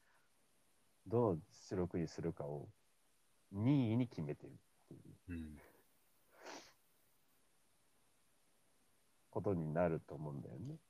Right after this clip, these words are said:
Speaker 2: うんうん。
Speaker 1: そんなことある？
Speaker 2: まさになんか、
Speaker 1: そんな
Speaker 2: その時、その回路は意志を持つみたいな。
Speaker 1: <laughs> そう。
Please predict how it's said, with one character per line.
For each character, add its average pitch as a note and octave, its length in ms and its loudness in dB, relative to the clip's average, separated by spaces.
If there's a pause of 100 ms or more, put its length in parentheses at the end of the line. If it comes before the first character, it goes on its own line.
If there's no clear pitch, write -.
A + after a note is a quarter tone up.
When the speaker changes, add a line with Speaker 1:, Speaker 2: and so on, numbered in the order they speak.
(360)
Speaker 2:
う - 20 -8
ん E2+ 40 -8
う - 20 -8
ん。 - 40 -16 (1300)
Speaker 1:
そ A#2 80 -8
ん A2 40 -2
な A2 100 4
こ C#3 100 4
と - 160 0
あ E2+ 80 4
る？ - 100 -14 (2500)
Speaker 2:
ま F#2+ 160 8
さ G2 160 2
に E2+ 80 4
な A2 80 6
ん G2+ 60 -2
か、 - 60 -16
Speaker 1:
そ F#2 60 2
ん E2+ 40 4
な D#2 60 -2 (1700)
Speaker 2:
そ - 220 2
の C#3+ 140 12
時、 F2 500 8 (120)
そ - 220 4
の A2+ 360 8 (260)
回 C3+ 220 12
路 G2+ 180 12
は D#2+ 220 8 (100)
意 C3+ 100 10
志 - 200 12
を E2+ 100 8
持 E2+ 160 6
つ - 160 -4
み D#2 100 -4
た - 80 -20
い - 60 -20
な。 G2+ 140 -6 (500)
Speaker 1:
<laughs> - 400 12 (560)
そ - 160 8
う。 B2+ 60 10